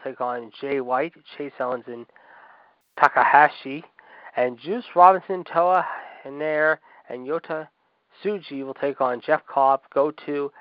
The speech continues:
and Yoshihashi. So, uh, some great matches, uh, lined up for you all, ladies and gentlemen. Of course, believe it or not, however, the show will stream live, however, on New Japan World at five thirty tomorrow morning, ladies and gentlemen. It will continue on Friday and Saturday at Korakuen Hall and run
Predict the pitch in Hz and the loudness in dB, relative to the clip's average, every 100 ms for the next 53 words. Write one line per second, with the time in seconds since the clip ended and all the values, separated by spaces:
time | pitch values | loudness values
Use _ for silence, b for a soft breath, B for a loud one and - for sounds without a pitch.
0 | - 117 123 147 - 147 131 - 135 123 | -16 -12 -6 -6 -6 -14 -12 -6 -4 -4
1 | - - - - B B B _ - 131 | -6 -20 -20 -20 B B B _ -8 -6
2 | 127 120 123 120 139 127 - 160 175 156 | -6 -6 -10 -10 -14 -16 -10 -8 -8 -10
3 | 160 - 139 139 127 127 131 139 127 135 | -10 -12 -10 -6 -4 -6 -8 -10 -12 -10
4 | 131 127 123 123 131 127 131 131 B B | -6 -6 -6 -10 -12 -6 -6 -6 B B
5 | B B - 123 - 143 139 - 135 135 | B B -14 -8 0 0 0 -6 -4 -4
6 | 131 131 127 123 127 127 123 110 - 143 | -4 -2 -4 -4 -4 -4 -6 -14 -8 -6
7 | 135 147 147 - 147 139 135 131 127 131 | -6 -8 -8 -10 -12 -6 -6 -6 -6 -8
8 | 131 135 135 - 127 127 131 113 - 147 | -8 -10 -16 -16 -14 -10 -10 -10 -6 -2
9 | 147 139 143 135 - 120 117 131 131 127 | -2 -4 -10 -12 -14 -16 -8 -6 -6 -6
10 | 123 127 127 123 120 123 120 123 123 B | -10 -12 -10 -12 -12 -14 -8 -8 -8 B
11 | B B B - 131 135 123 160 170 147 | B B B -4 -2 -2 -6 -4 0 2
12 | - 147 143 131 147 143 135 - 151 143 | 4 2 2 -2 -2 -2 -2 -6 -8 -6
13 | 135 123 135 135 135 120 123 139 | -10 -4 -2 0 -2 -6 -10 -12